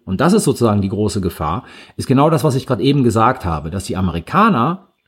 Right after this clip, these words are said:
wenn jetzt ein Tanker angegriffen wird von den Iranern, nicht nur die iranischen Boote versenken,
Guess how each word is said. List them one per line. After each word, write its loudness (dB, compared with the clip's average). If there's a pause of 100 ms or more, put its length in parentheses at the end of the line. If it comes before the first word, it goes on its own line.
(140)
wenn 2
jetzt 2
ein -4
Tanker -2
angegriffen -2
wird -4
von -4
den -2
Iranern, -8 (880)
nicht 2
nur 4
die 0
iranischen 0
Boote 0
versenken, -6